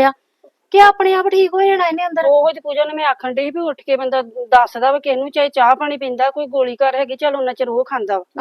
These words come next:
Speaker 1: ਆਹੋ।
Speaker 2: ਹਨਾ? ਤੇ ਮੈਂ ਤਾਂ ਆਖਿਆ, ਆਂਦੀ ਹੁਣ ਦਵਾਈ ਲਿਆਉਣੀ, ਤੇ ਮੈਂ ਕਿਹਾ, "ਚੱਲ ਵਿਪਨ ਕਿੱਥੇ ਆ?" ਵਿਪਨ ਲੈ ਜਾਂਦਾ, ਇਹਨੂੰ ਲੈ ਆਉਂਦਾ ਦਵਾਈ ਨਾਲ ਜਾ ਕੇ।
Speaker 1: ਮੰਮੀ, ਉਹ ਤੇ ਹੈ ਨਹੀਂ ਘਰ।
Speaker 2: ਕਿੱਥੇ ਗਿਆ?
Speaker 1: ਉਹਨੇ ਹੁਣ ਮੈਨੂੰ ਪਤਾ ਨਹੀਂ ਆਉਣਾ ਕਦੋਂ ਹੀ, ਉਹ ਗਏ ਤੇ ਪੈਲੀਆਂ ਵੱਲ ਹੀ,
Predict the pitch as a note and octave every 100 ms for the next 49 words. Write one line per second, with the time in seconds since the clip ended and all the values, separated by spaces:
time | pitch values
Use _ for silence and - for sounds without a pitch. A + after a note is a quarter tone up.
0 | C#4 C4+ C4+ C4 _ B3 D#4+ D#4 _ _
1 | _ _ _ _ - A#3+ G#3+ G#3+ B3+ C4+
2 | C#4 C4+ C#4 C4+ D4+ D#4 C#4 B3+ B3+ A#3+
3 | B3 D4+ C4+ D4+ D4 D4+ E4 D4+ C#4 C4
4 | D4+ D#4+ D#4+ D#4 D#4 C4 B3+ - C#4 B3+
5 | B3 A3+ A3+ A#3 C4 C4+ B3+ A#3 G3 G3+
6 | A#3+ A#3+ A#3 A3+ G#3+ G#3+ - G#3+ _ _
7 | _ _ _ G3 F#3 A#3+ B3 A3+ A#3 B3
8 | A3 F3+ A3+ A#3 G#3+ _ _ _ - C#4+
9 | D#4 D#4 C#4 G#3+ A3 A#3 B3+ B3 A#3 A3+
10 | G#3+ G#3 A3 B3+ A#3+ G#3 G#3+ G#3 G#3 A3
11 | G#3+ A3+ A3 A3 A3+ G3+ G3+ G3+ A3+ B3+